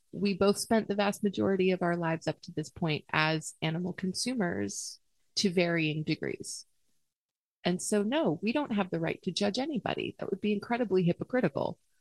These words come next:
That would be to then also judge ourselves for the first, in my case, forty-three years of my life, and Christine even longer.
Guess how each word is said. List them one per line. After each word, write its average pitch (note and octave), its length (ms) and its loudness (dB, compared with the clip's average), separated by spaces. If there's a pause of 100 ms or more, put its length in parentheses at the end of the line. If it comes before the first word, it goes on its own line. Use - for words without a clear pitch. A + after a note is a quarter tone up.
(260)
That F#3+ 160 2
would G3 140 2
be F3+ 160 2
to - 180 -6
then E3+ 160 0
also E3 320 0
judge D3+ 300 0
ourselves D#3+ 500 2
for E3+ 160 0
the E3 100 -2
first, - 600 -4 (220)
in E3 160 4
my D#3+ 160 4
case, D3+ 500 0 (680)
forty-three D3+ 1800 -2
years D3+ 640 4 (220)
of D#3+ 180 -2
my C#3+ 160 -2
life, E3 400 -4
and D3+ 120 -4
Christine E3+ 520 -2
even F#3 260 0
longer. C#4+ 380 -2